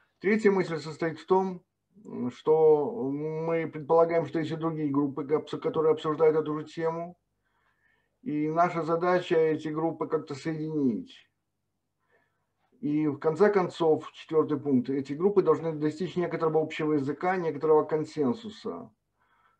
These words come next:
Причем я различаю консенсус истинный и консенсус ложный. Консенсус ложный — это когда вы говорите фразу, и все понимают каждый по-своему. Так быть не должно. Мы должны, э, излагать настолько ясно, чтобы понимание было одинаково.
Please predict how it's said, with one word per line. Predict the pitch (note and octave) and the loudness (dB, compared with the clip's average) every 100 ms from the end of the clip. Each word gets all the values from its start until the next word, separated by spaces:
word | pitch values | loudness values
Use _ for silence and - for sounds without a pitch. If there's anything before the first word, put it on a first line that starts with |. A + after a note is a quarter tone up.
| _ | _
Причем | C#3+ C#3+ F#3 E3+ E3+ | -8 0 2 2 2
я | F3 | 2
различаю | E3 D#3+ F3 D#3+ | 0 -4 -2 0
консенсус | E3 D#3+ F3+ D#3 D#3+ D3 | 0 -2 -4 -4 -6 -4
истинный | G3+ G3+ E3+ D3+ | -4 -2 -2 0
и | |
консенсус | D#3 C#3+ E3+ D#3+ D3 C3+ | 0 -4 -6 -6 -6 -2
ложный. | E3 D3 C3 B2 | 2 4 4 0
Консенсус | A#2+ C#3 D#3+ D3+ D3 | -2 -6 -6 -10 -2
ложный — | F3+ F3 E3 | 0 0 0
это | D3 C#3+ | -2 0
когда | D3 | 2
вы | D#3 D3+ | 2 2
говорите | D#3 D#3 D3 D3 | 0 -2 -4 -6
фразу, | C3+ F#3 F#3+ D3+ D3+ | 0 4 4 2 0
и | C#3 | 0
все | F3 | -4
понимают | - D#3 D#3+ D#3+ D#3 | -4 -4 0 2 2
каждый | E3 D3 D3+ | 0 0 -2
по-своему. | D#3 C#3+ D3 B2 G#2 G2+ G#2 | -4 -4 0 0 0 -4 -4
Так | D3+ D3+ | -4 -4
быть | D3+ | -6
не | D3+ | -4
должно. | D3 D3 B2 A#2+ F#2+ G2+ _ _ _ _ _ D3 | 0 0 0 -2 -2 -8 _ _ _ _ _ -6
Мы | |
должны, | D3+ D#3+ E3+ | 0 0 0
э, | E3 D3 D#3 D3+ D3 C#3+ | -4 -4 -2 -2 -2 -4
излагать | C3+ D#3 D#3+ D#3 | 0 2 4 2
настолько | D3+ D3+ D3+ D#3+ | 0 -4 -4 -2
ясно, | F3 F#3+ F#3 D3+ | 2 2 0 -6
чтобы | - C#3+ | -6 -8
понимание | - D3 D#3 E3 D3 | -4 -4 -2 0 0
было | C#3 C#3 C3+ | 0 0 0
одинаково. | B2+ C3+ A2+ F#2 - - - | 0 0 0 -6 -12 -20 -20